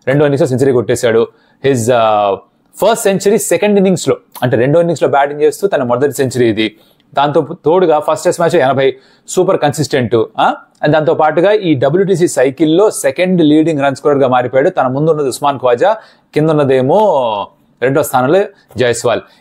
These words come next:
ఈ జైస్వాల్ నాక్ చూసి వీరేంద్ర సెహ్వాగ్ ఒక ట్వీట్ పెట్టాడు. ఏమంటాడు తెలుసా? ఇది ఆడడం అంటే, ఇలా ఆడా జైస్వాల్. స్పిన్నర్స్కి ఎలా ఆడాలో,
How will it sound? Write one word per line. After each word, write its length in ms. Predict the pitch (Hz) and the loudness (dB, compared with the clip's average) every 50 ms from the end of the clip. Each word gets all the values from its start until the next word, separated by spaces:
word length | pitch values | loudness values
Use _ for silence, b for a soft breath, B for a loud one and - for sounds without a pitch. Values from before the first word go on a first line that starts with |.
| b 120 | b -2
ఈ 40 | |
జైస్వాల్ 440 | 110 120 143 165 - 202 185 160 127 | 0 0 0 0 0 0 -2 0 0
నాక్ 320 | 120 127 156 - - - 143 | 0 -2 -2 -4 -4 -4 -4
చూసి 220 | 127 - 180 190 | -2 0 0 0
వీరేంద్ర 300 | 139 123 131 139 151 156 | 2 2 0 2 0 -2
సెహ్వాగ్ 260 | 143 147 139 139 147 | 0 2 2 2 2
ఒక 80 | - - | 0 0
ట్వీట్ 200 | 123 131 123 113 | -2 -2 -2 -2
పెట్టాడు. 300 | 113 101 - 104 90 - _ _ _ _ - | -4 -4 -2 -4 -4 -4 _ _ _ _ -8
ఏమంటాడు 320 | 104 107 123 127 110 107 95 | -4 -2 -2 -2 -2 -2 -2
తెలుసా? 360 | 95 90 - - 131 165 175 - _ _ _ _ _ _ - | -2 -2 -2 -2 -2 -2 -2 -6 _ _ _ _ _ _ -4
ఇది 340 | 127 127 131 180 220 - - - | 0 2 2 2 0 -2 -4 -4
ఆడడం 320 | 110 107 117 120 117 113 110 | -2 0 0 0 0 -2 -2
అంటే, 220 | 101 98 95 - | -2 -2 -4 -6
ఇలా 240 | - - 120 117 110 | -2 0 0 2 2
ఆడా 280 | 104 104 117 123 135 117 | 2 0 0 0 -2 -2
జైస్వాల్. 580 | 101 110 107 98 - - 120 117 135 185 220 220 b b b b b b b | 0 0 -2 -2 0 0 0 2 2 2 0 0 b b b b b b b
స్పిన్నర్స్కి 840 | - - - 170 170 190 220 240 233 - - - 175 147 113 - _ _ _ - | -10 -4 -2 0 2 2 2 2 2 0 -2 -2 -2 -2 -2 -2 _ _ _ -4
ఎలా 420 | 110 120 123 131 151 180 190 - - - | -2 0 0 2 2 2 2 2 0 -2
ఆడాలో, 460 | 127 127 147 160 170 160 151 139 113 | -2 0 0 2 0 0 0 -2 -4